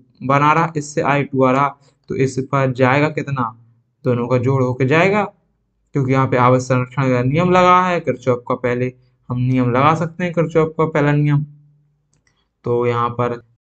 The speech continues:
धारा हो जाएगी आई वन प्लस आई टू, प्रतिरोध कितना है ये आप देख रहे हैं,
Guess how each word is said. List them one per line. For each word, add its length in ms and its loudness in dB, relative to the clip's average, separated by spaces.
धारा 260 -2
हो 100 0
जाएगी 380 0
आई 200 2
वन 260 2
प्लस 300 -2
आई 160 2
टू, 300 -2
प्रतिरोध 520 -4
कितना 300 -4
है 240 -2
ये 100 0
आप 200 -6
देख 260 -4
रहे 120 -6
हैं, 260 -8